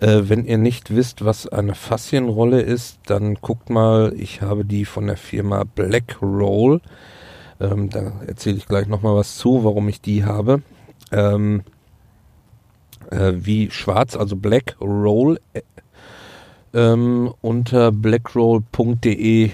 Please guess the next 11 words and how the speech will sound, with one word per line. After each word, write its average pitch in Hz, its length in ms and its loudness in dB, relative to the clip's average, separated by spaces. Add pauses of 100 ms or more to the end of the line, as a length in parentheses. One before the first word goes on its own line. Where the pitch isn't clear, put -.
findet 110 460 -2
ihr 104 120 0
da 101 120 2
Informationen 98 800 -6
zu. 101 300 -14 (1080)
Ähm, 113 800 4 (420)
ja, 110 340 2
damit 175 360 0
kann 151 120 0
man 151 260 0
quasi 127 680 2